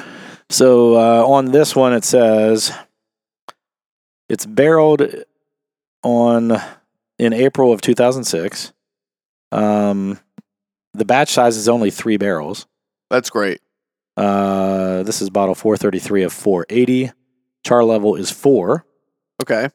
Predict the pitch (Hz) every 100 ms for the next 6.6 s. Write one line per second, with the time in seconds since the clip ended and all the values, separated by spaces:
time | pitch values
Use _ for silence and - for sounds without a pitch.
0 | - 147 - 135 123 127 123 - 113 110
1 | 107 101 110 - 113 107 117 131 156 -
2 | 117 110 - 131 151 147 - 131 131 -
3 | - - 101 - 110 107 107 95 127 -
4 | 143 120 110 117 85 98 110 95 107 -
5 | 95 - _ _ _ _ - 131 - 117
6 | 107 90 78 78 101